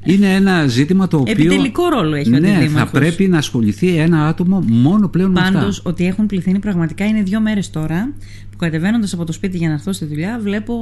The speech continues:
Speaker 2: πατημένες γάτες, μέσα στη μέση του δρόμου.
Speaker 1: Ναι. Ναι.
Speaker 2: Ε, ο, Γιάννη, ε,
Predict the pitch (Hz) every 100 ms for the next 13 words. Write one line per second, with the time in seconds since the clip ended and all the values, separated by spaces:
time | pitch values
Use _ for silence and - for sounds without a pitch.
0 | 226 214 208 196 196 185 202 220 170 143
1 | - - - - - - 175 180 170 165
2 | 147 131 120 117 98 80 - - - -
3 | - - - - - - - - - -
4 | - - 175 170 165 156 151 143 139 156
5 | 151 143 131 95 - 160 190 240 247 160
6 | - 160